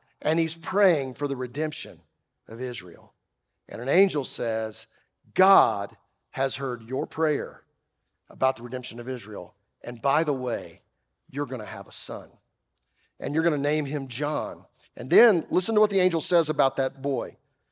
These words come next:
"He will go on before the Lord in the spirit and power of Elijah to turn the hearts of parents toward their children and the disobedient to the wisdom of the righteous, to make ready a people prepared for the Lord."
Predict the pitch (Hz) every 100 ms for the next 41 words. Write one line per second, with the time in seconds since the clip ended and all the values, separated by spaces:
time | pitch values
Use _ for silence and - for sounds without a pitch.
0 | _ - 208 202 156 175 196 247 - -
1 | 190 220 190 175 - 185 202 180 160 170
2 | 175 143 135 - 151 143 - - 180 196
3 | 190 147 - 160 180 180 147 147 135 147
4 | 165 147 131 120 120 _ - _ _ -
5 | 165 - 196 208 170 131 175 196 214 185
6 | 156 - 185 202 202 - 170 170 160 156
7 | 139 - 208 208 202 147 139 131 - _
8 | _ _ 170 180 165 143 185 170 147 180
9 | 190 175 151 - 143 135 165 156 160 151
10 | 135 127 123 123 143 139 113 101 - -
11 | _ _ - 151 147 160 180 156 151 151
12 | 147 - 156 151 - 147 139 135 127 135
13 | 120